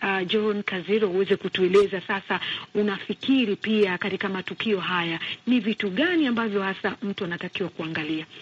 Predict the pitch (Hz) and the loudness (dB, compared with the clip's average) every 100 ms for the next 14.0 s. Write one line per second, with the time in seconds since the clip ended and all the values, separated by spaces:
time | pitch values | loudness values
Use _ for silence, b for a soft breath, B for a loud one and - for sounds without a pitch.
0 | B B B 349 359 226 180 - 190 175 | B B B 2 4 2 0 -2 -2 -2
1 | 180 190 - 196 185 180 180 175 175 175 | -6 -8 -4 0 0 0 -2 -2 -4 -4
2 | 180 - 180 175 B B B - 339 240 | -4 -2 -4 -4 B B B 0 2 2
3 | 190 175 - 185 180 175 190 180 175 175 | 0 -2 -2 -2 -2 -4 -6 -6 -6 -8
4 | - - 202 196 220 196 190 185 185 208 | -12 -8 -8 -4 -2 -2 -2 -2 -4 -4
5 | 208 220 214 175 185 190 185 190 180 180 | -4 -4 -4 -4 -2 -2 0 0 0 -2
6 | 180 185 185 180 185 B B - 277 381 | 0 0 2 0 -2 B B -2 0 2
7 | 294 202 190 190 180 - 180 180 - 202 | 2 -2 -2 -2 -2 -2 -2 -2 -2 -2
8 | 196 185 196 180 180 196 202 190 B B | -2 -2 0 0 -2 0 0 -2 B B
9 | B - - 330 302 320 311 - 220 208 | B -4 -2 0 2 2 0 -2 0 0
10 | 196 175 190 180 - 180 175 175 170 170 | 0 -4 -4 -2 0 0 -2 -4 -4 -6
11 | 165 175 175 185 170 175 170 170 B B | -4 -4 -4 -4 -2 -2 -2 -6 B B
12 | 226 226 262 226 - 226 214 202 180 180 | -2 0 -2 -2 0 0 0 -2 -2 -2
13 | - 196 190 202 185 175 175 196 156 180 | 0 0 2 0 0 -2 -2 -4 -2 -4